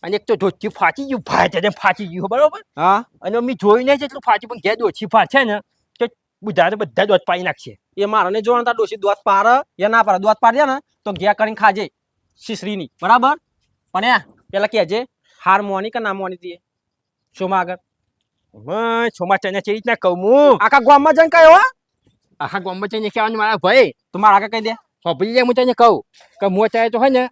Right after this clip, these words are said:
Speaker 1: મારી મજબૂરીના કારણે હું હારી ગયો છું,
Speaker 2: હમ.
Speaker 1: બરોબર? પણ તારું, તું એવું વિચારતો કે મારા હાંકાથી રોમો હાથ ધોય છે, એ તો છપનો જોવાનો તારે. કારણ કે હું હાથ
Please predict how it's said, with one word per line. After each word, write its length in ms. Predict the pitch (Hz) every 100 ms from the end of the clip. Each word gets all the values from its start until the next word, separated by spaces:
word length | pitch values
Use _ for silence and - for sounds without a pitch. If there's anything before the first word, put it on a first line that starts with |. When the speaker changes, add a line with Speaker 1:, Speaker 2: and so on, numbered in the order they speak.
| _ 196
Speaker 1:
મારી 200 | 202 208
મજબૂરીના 480 | 180 185 202 214 208
કારણે 280 | 196 196 214
હું 140 | 190 -
હારી 280 | 143 156 151
ગયો 120 | 156
છું, 100 | 123
Speaker 2:
હમ. 140 | _ 156
Speaker 1:
બરોબર? 280 | 208 240 233 _
પણ 100 | 208
તારું, 380 | 208 214 196 247 190
તું 100 | 285
એવું 180 | 277 269
વિચારતો 400 | 269 277 277 294
કે 40 | 277
મારા 200 | 247 214 233
હાંકાથી 340 | 214 226 262
રોમો 240 | 214 190 220
હાથ 180 | 180 180
ધોય 140 | 214 202
છે, 160 | 208 190 - _
એ 40 | 208
તો 100 | 269
છપનો 400 | - 208 226 226
જોવાનો 320 | 220 208 208
તારે. 280 | 190 156 117 _ _ _
કારણ 160 | 185 196
કે 40 | 220
હું 100 | 220 -
હાથ 180 | 170